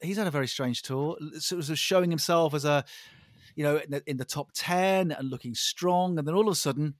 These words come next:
he's not looked strong at all. And, uh, in fact, I didn't even,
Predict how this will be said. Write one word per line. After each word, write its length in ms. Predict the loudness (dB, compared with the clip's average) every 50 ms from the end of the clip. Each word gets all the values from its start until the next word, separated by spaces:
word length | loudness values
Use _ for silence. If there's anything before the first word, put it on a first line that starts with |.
| _ _ _ _ _ _
he's 180 | -12 -10 -6 -4
not 160 | -4 -6 -6
looked 220 | -8 -10 -8 -8 -8
strong 260 | -4 -2 -2 -2 -2
at 140 | -4 -2 -2
all. 340 | -2 0 -2 -4 -4 -6 -10 -8
And, 280 | -6 -4 -2 -2 -2
uh, 100 | -2 -4
in 80 | -4 -2
fact, 140 | -2 -2 -2
I 60 | -2
didn't 400 | -2 -2 -2 -2 0 -2 -4 -4
even, 480 | -4 -4 -4 -4 -2 0 0 0 0